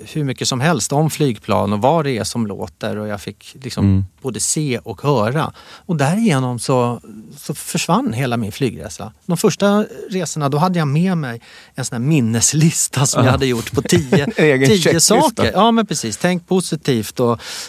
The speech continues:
Speaker 1: eh, fokusera på det som är bra och bla, bla, bla, bla, bla.
Speaker 2: Mm.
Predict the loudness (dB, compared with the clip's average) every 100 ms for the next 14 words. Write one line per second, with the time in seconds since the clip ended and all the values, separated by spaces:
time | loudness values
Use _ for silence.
0 | -12 -12 -8 -8 -6 -2 2 2 0 0
1 | 2 2 -2 -4 0 2 2 0 -2 -4
2 | -2 0 -2 -2 -2 -4 -6 -6 -2 0